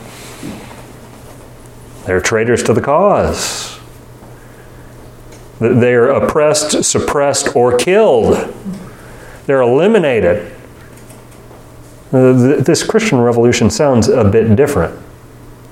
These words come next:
You're to love your enemies. You're to treat them well. In your conduct before them, you are to honor and glorify God. No matter how much you suffer, no matter how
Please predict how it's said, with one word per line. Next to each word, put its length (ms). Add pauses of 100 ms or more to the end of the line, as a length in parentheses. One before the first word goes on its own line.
(140)
You're 80
to 80
love 300
your 120
enemies. 380
You're 80
to 80
treat 300
them 180
well. 420 (800)
In 120
your 160
conduct 480
before 400
them, 220
you 140
are 60
to 160
honor 440
and 220
glorify 560
God. 540 (1800)
No 120
matter 260
how 220
much 440
you 460
suffer, 640
no 160
matter 300
how 880